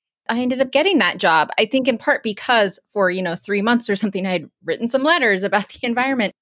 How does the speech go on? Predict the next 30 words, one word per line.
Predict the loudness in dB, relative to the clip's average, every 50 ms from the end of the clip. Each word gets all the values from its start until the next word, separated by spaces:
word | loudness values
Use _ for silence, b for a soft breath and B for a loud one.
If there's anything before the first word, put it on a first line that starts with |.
| _ _
And | 2 4 4 4
then | 4 4 2
I | 2
got | 2 0 0
to | 0
the | 0 -2 -2
committee | 0 0 0 0 2 0 0 -2 -4 -6
and | -6 -6 -6 -8 -10 -12 _
really | -18 -16 -12 -8 -2 0 2 2 4 4 2
had | 2 2
to | 2
learn | 0 0 0 2
about | 0 0 0 0
the | -2 -4
environment | -2 0 0 0 0 -4 -6 -6
because | -6 -8 -4 0 0 0 0 -2 -2 0
there, | 2 4 4 6 4 4 2
you | 2 0 -2
know, | -2 0 0 0
it |
was | -2 -2 -4
just | -6 -6 -6
such | -6 -4 -4
a | -6 -6
deep | -4 -8 -10 -10 -10 _ 0
dive, | 2 2 4 4 4 2 2 0 -2 -6 b b b b _
really | 0 0 0 0
sparked | 0 -2 -4 -4 -4 -4
a | -12
passion. | -4 -2 -2 -2 -2 -6 -6 -8 -6 -6 -6 -10 -12